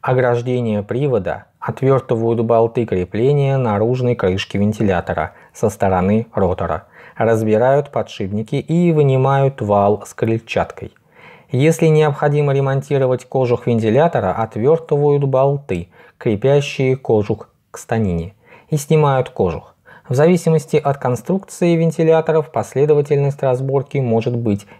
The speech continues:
изменена. Наиболее часто ремонтируют ротор вентилятора. Наибольшему износу подвергается крыльчатка, у которой при необходимости меняют сработанные лопатки,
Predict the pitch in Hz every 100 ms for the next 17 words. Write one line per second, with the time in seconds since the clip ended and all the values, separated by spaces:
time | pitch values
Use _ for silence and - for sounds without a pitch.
0 | _ 139 127 127 123 98 92 - _ _
1 | _ _ _ - - - 131 131 135 120
2 | 117 - 165 170 160 143 131 - 135 139
3 | 139 120 110 101 104 - 107 104 104 101
4 | 98 107 110 _ _ - - 131 131 135
5 | 131 - 120 113 110 - 175 185 170 151
6 | 139 120 123 127 123 - 127 123 127 -
7 | 107 87 - - _ - - 120 120 117
8 | 127 117 110 123 117 110 - 120 131 151
9 | 143 143 139 139 131 131 - - 107 127
10 | 123 - 104 98 95 95 87 139 143 -
11 | -